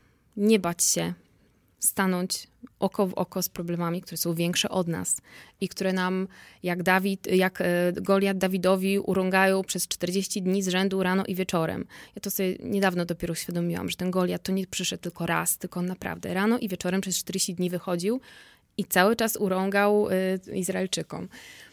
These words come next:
E, i naprawdę wymagało dużo odwagi, żeby stanąć oko w oko z problemem. Natomiast Dawid to zrobił i Dawid zwyciężył mocą Bożą,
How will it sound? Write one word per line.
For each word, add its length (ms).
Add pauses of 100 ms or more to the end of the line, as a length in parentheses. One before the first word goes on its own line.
(420)
E, 640 (380)
i 300
naprawdę 480
wymagało 1000
dużo 340
odwagi, 340
żeby 160
stanąć 600 (440)
oko 240
w 60
oko 260
z 360
problemem. 460
Natomiast 360
Dawid 220
to 100
zrobił 380
i 80
Dawid 240
zwyciężył 480
mocą 300
Bożą, 500